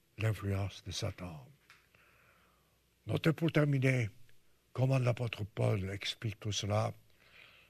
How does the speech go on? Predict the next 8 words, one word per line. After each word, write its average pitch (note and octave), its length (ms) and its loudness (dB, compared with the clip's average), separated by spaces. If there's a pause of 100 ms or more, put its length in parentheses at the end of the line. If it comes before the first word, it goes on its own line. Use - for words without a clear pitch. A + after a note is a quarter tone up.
(120)
dans A#2+ 200 6
Romains A#2 400 4
chapitre G2+ 640 0
un, A#2+ 320 0 (1200)
verset G#2+ 360 2
vingt G2+ 280 0
et G#2 40 -2
un, G2+ 400 -2